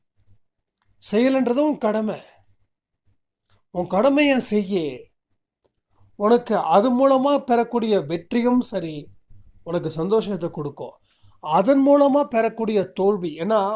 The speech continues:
ஒரு செயல் செய்யும்போது வெற்றியும் கிடைக்கும், தோல்வியும் கிடைக்கும். அப்ப அது தோல்வியை கூட உன்னோட மனநிலை நல்லபடியா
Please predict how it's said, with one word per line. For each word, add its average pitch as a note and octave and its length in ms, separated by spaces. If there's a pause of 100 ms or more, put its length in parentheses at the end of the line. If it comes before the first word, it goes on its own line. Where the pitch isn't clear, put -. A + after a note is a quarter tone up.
(100)
ஒரு E3 240
செயல் B3+ 320
செய்யும்போது F#3+ 580 (540)
வெற்றியும் G3+ 460
கிடைக்கும், G#3+ 420 (140)
தோல்வியும் G#3+ 500
கிடைக்கும். C#3+ 420 (1800)
அப்ப F3 180
அது D#3 200
தோல்வியை D#4 540
கூட A#3+ 200 (500)
உன்னோட G#3+ 340
மனநிலை G#3+ 560 (200)
நல்லபடியா A#3 640